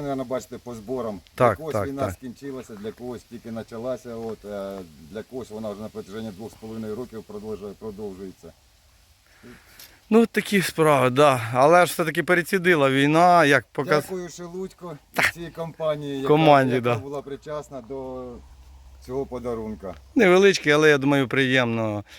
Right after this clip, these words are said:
Speaker 2: От. Я безпосередньо дякую. Я, ну, давайте сфоткаємося, селфі заділаємо із стягом. І, о,
Speaker 1: Як, як,
Speaker 2: от,
Speaker 1: як
Speaker 2: тілки-палки,
Speaker 1: краще.
Speaker 2: да, нормально, все.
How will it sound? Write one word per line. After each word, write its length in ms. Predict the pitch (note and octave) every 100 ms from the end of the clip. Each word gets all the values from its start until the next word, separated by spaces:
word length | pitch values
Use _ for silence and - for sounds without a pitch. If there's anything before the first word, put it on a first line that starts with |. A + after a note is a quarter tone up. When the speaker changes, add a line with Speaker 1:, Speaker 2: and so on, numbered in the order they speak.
| - B2
Speaker 2:
От. 280 | A#2 G#2 - - F#3
Я 140 | F3+
безпосередньо 720 | D#3 C#3+ D3 E3+ D#3 C3+ C3+
дякую. 380 | C3+ E3 E3 D3
Я, 80 | D3+
ну, 100 | D3
давайте 300 | D3+ D3 C#3
сфоткаємося, 560 | - D3+ - C3+ C#3
селфі 340 | B2+ C#3+ C3 D3+
заділаємо 540 | D3+ D3+ E3 D#3+ D3+ - - - -
із 140 | C3+
стягом. 520 | - D#3+ D#3+ D3+ D3+ C#3
І, 100 | B2+ - - -
о, 100 | B2
Speaker 1:
Як, 80 | B2+ F#2
як, 100 | F#2+ E2+
Speaker 2:
от, 60 | F#2+
Speaker 1:
як 180 | C3 D#3
Speaker 2:
тілки-палки, 280 | E3+ D3+
Speaker 1:
краще. 180 | D#3+ D3+
Speaker 2:
да, 120 | D#3
нормально, 600 | E3+ E3+ F3 E3 D3 C3
все. 320 | B2 - C3